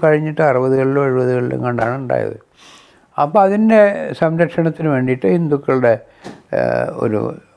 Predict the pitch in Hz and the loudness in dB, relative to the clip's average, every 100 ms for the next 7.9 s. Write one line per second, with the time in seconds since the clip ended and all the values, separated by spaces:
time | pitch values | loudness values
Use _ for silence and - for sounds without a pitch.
0 | 135 127 107 113 113 104 - 113 110 110 | -12 -10 -10 -12 -12 -12 -4 -2 -2 -4
1 | - - 107 101 98 110 110 - 113 139 | -10 -16 -12 -6 -4 -4 -8 -8 -6 -4
2 | 147 127 127 139 110 107 110 110 107 107 | -6 -6 -6 -4 -2 -2 -4 -6 -6 -8
3 | 110 104 98 98 98 - _ _ _ _ | -4 -4 -4 -6 -8 -16 _ _ _ _
4 | _ - 92 95 95 98 95 87 92 117 | _ -16 -8 -4 -2 -4 -8 -8 -8 -10
5 | _ _ - 110 107 101 101 98 98 - | _ _ -10 -6 -4 -4 -2 -2 -4 -10
6 | _ _ _ _ - 110 - 131 139 127 | _ _ _ _ -10 -8 -6 -2 0 0
7 | 120 113 113 113 110 104 101 101 | -2 -2 -2 -2 -2 -2 -2 -4